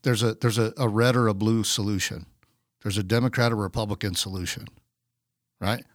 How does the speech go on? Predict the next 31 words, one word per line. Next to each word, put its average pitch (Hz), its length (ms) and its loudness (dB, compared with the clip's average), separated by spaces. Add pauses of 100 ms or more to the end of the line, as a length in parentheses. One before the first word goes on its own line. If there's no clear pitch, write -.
(100)
This 113 160 0
identity 110 480 2
politics, - 760 -4 (480)
it's - 160 -2
all 117 140 4
bullshit. 110 460 0 (760)
Anybody 147 480 4
out 143 140 2
there 127 100 2
listening 120 540 2 (460)
that, 98 160 -4 (140)
that 107 260 -6
is 92 200 -2
with 117 220 0
us 131 140 2
this 139 160 0
far 101 260 -2
and 90 100 -6
listen 110 300 0
to 131 80 4
that 135 220 2
snippet, - 520 -2 (680)
if - 140 -10
you 120 100 0
don't 143 160 2
take 147 160 2
a 131 60 4
step 143 240 0
back 139 300 2
and 107 160 0
realize 92 640 0